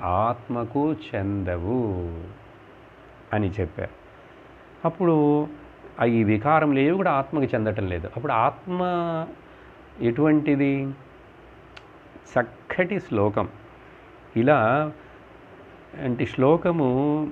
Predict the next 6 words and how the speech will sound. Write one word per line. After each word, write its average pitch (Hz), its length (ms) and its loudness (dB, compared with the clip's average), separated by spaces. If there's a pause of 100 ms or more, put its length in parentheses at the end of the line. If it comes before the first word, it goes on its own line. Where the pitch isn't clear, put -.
(120)
మ్, 110 1080 -2 (260)
even 123 240 -2
ఉపనిషత్తుల్లో 139 720 -2
కూడా 135 640 0
ఎంత 110 320 -4
చక్కటి 131 760 -4